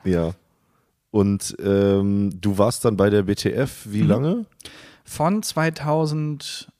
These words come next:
Speaker 2: äh,
Speaker 1: Bei der Bild- und Tonfabrik,
Speaker 2: fünfzehn
Speaker 1: für alle, die nicht so
Speaker 2: bis, also ich bin da theoretisch als, also ich war da fest angestellt und dann
Speaker 1: Ja.
Speaker 2: hab ich mich zweitausendneunzehn selbstständig gemacht.
Speaker 1: Okay.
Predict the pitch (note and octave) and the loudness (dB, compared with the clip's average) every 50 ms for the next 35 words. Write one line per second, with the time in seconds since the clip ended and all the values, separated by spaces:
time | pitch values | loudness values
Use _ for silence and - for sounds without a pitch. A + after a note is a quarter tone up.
0 | _ _ _ D3+ D3 D3 - F2 D#2 - E2+ D#2 - E3+ - - F3+ F#3 A3 G#3+ | _ _ _ -8 -6 -4 -2 -2 0 0 -2 -2 -2 -2 0 2 2 2 2 2
1 | - G2+ A2+ G3 G3+ G#3+ G#3 - - - - E2 E2+ F2 E2+ E2+ - - G2 F2+ | 2 2 2 2 0 0 0 0 0 0 -2 -2 -4 -4 -6 -6 -6 -6 -6 -4
2 | F2 F2 F2 - _ _ _ _ _ _ _ - D#3+ E3+ G3 G3 - - - E3+ | -4 -6 -8 -10 _ _ _ _ _ _ _ -6 -4 -4 -4 -4 -6 -4 -4 -2
3 | E3 F3 D#3+ - F#3+ F#3 F3 E3 - - E3+ D#3+ F3+ G3 G#3 G3+ - - - - | -2 -2 -4 -4 -4 -4 -4 -4 -4 -4 -2 0 0 0 0 -2 -4 -4 -4 -4
4 | D#3+ D3+ D3+ - - - - - D#3+ D3+ D3+ - - D#3+ D#3 C#3+ - - G#3+ G#3+ | -4 -6 -6 -6 -10 -10 -8 -8 -6 -6 -6 -4 -2 -2 -2 -2 0 -2 -2 -2
5 | - - G3 A3 A3 - - - G3 G3+ F#3+ F3 E3 - - - - E3 D3+ E3+ | -2 -4 -6 -4 -4 -4 -4 -2 -2 -2 0 0 0 2 2 2 2 0 0 -2
6 | F3 D#3+ - - - D#3+ D#3 D#3+ - D#3 D#3+ D3+ D#3 D#3+ D#3+ E3 D#3 C#3+ D3 F3 | -4 -4 -6 -6 -4 -2 -2 -2 -2 -2 -2 -2 -4 -4 -4 -2 0 0 0 0
7 | G#3 A3 - - G#3+ F#3+ E3+ D#3 E3+ G3 G#3 - - G#3 G#3 G#3+ - - G#3 G#3 | 0 -2 -2 -2 -2 -2 0 2 2 0 0 -2 -4 -4 -2 -4 -4 -4 -4 -4
8 | A3+ B3+ - - - - - A2+ A2 | -4 -4 -6 -8 -14 -12 -8 -8 -8